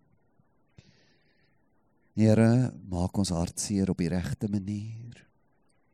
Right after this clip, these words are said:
Help ons om nie in ons dop gekruip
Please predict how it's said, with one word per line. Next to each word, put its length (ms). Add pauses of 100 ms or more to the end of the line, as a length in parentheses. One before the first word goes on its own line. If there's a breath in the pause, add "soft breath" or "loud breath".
(1500 soft breath)
Help 360
ons 220
om 120
nie 100
in 140
ons 180
dop 360
gekruip 500